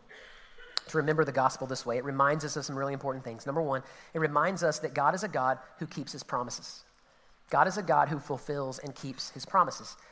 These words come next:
And that's important because God has made a lot of promises to us. As you read the Bible, you'll see a lot of promises God made to us.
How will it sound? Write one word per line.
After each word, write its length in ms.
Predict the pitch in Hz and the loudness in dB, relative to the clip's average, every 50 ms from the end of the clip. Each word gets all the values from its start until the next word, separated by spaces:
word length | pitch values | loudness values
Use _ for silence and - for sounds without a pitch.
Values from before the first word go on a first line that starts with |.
| - - - - | -20 -16 -10 0
And 80 | 170 | 2
that's 160 | 226 254 - | 2 2 4
important 340 | 247 190 - 254 285 233 214 | 0 2 4 4 4 4 2
because 320 | 185 180 - 190 160 - - - - _ - | -2 -2 -2 -4 -4 -6 -10 -18 -20 _ 0
God 200 | 190 185 226 247 | 6 8 8 8
has 140 | 247 185 170 | 8 4 2
made 160 | 208 220 220 | 2 4 4
a 60 | 196 | 6
lot 160 | 196 202 190 | 8 6 6
of 60 | 165 - | 6 8
promises 440 | - 214 214 196 180 - 185 170 | 6 6 6 6 2 -2 -4 -2
to 140 | - - - | -2 2 4
us. 360 | 226 202 - - - - - - - - _ - _ _ _ _ _ _ _ _ - | 4 4 2 -2 -8 -10 -12 -16 -20 -20 _ -20 _ _ _ _ _ _ _ _ -6
As 100 | 175 151 | -4 -4
you 80 | 170 180 | -4 -2
read 200 | 190 240 262 185 | -2 -2 -2 0
the 60 | 180 | 6
Bible, 380 | 151 202 220 233 220 202 180 | 8 10 10 10 10 8 4
you'll 120 | 175 208 202 | 2 0 -2
see 120 | - 240 | 0 0
a 60 | 220 | 4
lot 140 | 190 196 180 | 6 6 4
of 60 | 180 | 6
promises 440 | 190 - 208 226 214 196 - 185 151 | 6 6 6 6 6 2 -2 -4 2
God 240 | 147 196 175 175 170 | 4 4 4 4 4
made 160 | 175 175 165 | 0 -2 -2
to 120 | - 180 - | -2 0 0
us. 360 | 196 165 - - - - | 0 0 -2 -4 -10 -12